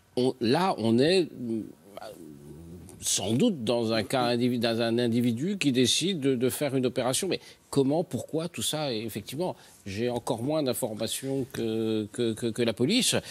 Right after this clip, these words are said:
et, et que la justice, mais oui, c'est très surprenant.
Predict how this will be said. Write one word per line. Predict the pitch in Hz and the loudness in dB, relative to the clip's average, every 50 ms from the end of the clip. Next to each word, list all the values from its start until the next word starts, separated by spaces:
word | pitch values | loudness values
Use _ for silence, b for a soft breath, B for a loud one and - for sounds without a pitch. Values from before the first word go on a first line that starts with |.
| B B - | B B 0
et, | 117 117 120 120 117 117 120 120 117 120 | 2 4 4 4 2 2 2 2 2 0
et | 101 | 0
que | 117 113 | 0 0
la | 113 110 | 0 2
justice, | 104 113 - - - 240 226 - - | 2 0 0 0 0 0 0 0 0
mais | 117 113 180 B B B B B B _ - | 0 -2 -2 B B B B B B _ -2
oui, | 104 175 220 196 | 2 4 4 4
c'est | - - 101 - | 2 2 -2 -4
très | - - - 147 | -4 -4 -2 -2
surprenant. | - - 110 - - - 160 165 151 101 117 | -4 -4 -6 -8 -8 -8 -6 -6 -6 -6 -8